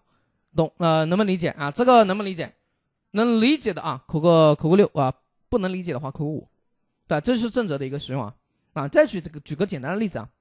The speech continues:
啊，举个简单的例子啊，你比如说我们这里有个字符串啊，有，有一串数字，对，有一串数字，比如说我们的一个电话啊，我们那个电话，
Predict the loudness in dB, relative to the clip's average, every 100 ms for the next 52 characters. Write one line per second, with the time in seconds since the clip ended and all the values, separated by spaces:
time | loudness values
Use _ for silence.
0 | _ _ _ _ -14 -10 -8 -6 -8 -10
1 | -12 -14 -14 -16 -18 -16 -12 -8 -6 -6
2 | -6 -6 -8 -10 -16 -14 -12 -10 -10 -10
3 | -6 -4 -4 -4 -6 -10 -10 -10 -10 _
4 | _ _ _ _ _ _ _ _ -2 2
5 | 2 2 2 2 0 0 -2 -4 -6 -6
6 | -4 -4 -4 -2 -2 -2 _ _ _ _
7 | _ _ -8 -6 -4 -6 -6 -4 -6 -4
8 | -6 -2 -2 -2